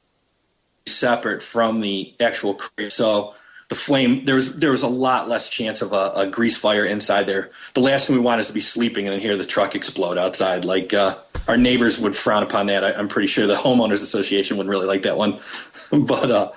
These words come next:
so that, that's the biggest reason. I mean, we looked at every different kind of smoker that you could ever, that you could look at, and we felt that that one landed on, we landed on that 'cause it seemed like the safest.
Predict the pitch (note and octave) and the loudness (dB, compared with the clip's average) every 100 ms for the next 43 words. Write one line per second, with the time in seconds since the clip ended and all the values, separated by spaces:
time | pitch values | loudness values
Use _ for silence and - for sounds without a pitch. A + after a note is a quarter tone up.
0 | - - - - C#3 A#2+ F3 F#3 - G3+ | -16 -18 -8 -2 2 4 2 0 0 0
1 | - E3+ C3+ D3 C3 B2 A2+ A2 A#2 B2 | 0 -2 0 0 0 -2 -4 -2 0 2
2 | C3 B2+ D#3 F#3 - - - D3 C#3+ C#3 | 2 2 4 2 0 -4 -4 -2 0 0
3 | C3 B2+ A#2+ - A#2+ A2+ - A#2+ A2 A#2+ | 0 -2 -4 -2 0 0 0 0 0 0
4 | G#2 - C3+ A2 - G#2+ A2+ G#2+ G#2 - | -2 -2 -2 -2 0 2 2 2 -2 -8
5 | _ _ _ _ _ _ - G#2 - - | _ _ _ _ _ _ -4 -4 -4 -4
6 | G2 A2 A2 A2 G#2 - G#2 G2+ G2 F#2+ | 0 2 2 2 2 0 -2 -2 -2 -6
7 | - A#2+ A2+ - A#2 A2+ G2+ A2+ A2 G#2+ | -4 0 0 2 2 0 0 0 0 0
8 | G#2+ G#2+ G#2+ G2 G2+ G2 G2 - - - | -2 -2 -2 0 0 -2 -4 -12 -20 -20
9 | - B2+ C3 B2+ A#2+ A#2 A#2 A2+ A2+ A2 | -2 2 4 4 4 4 2 2 -4 -4
10 | - - C3+ B2 - A2+ - B2 A#2+ A2+ | -4 2 2 2 0 -2 0 0 0 0
11 | A2 A2 - | 0 -2 -6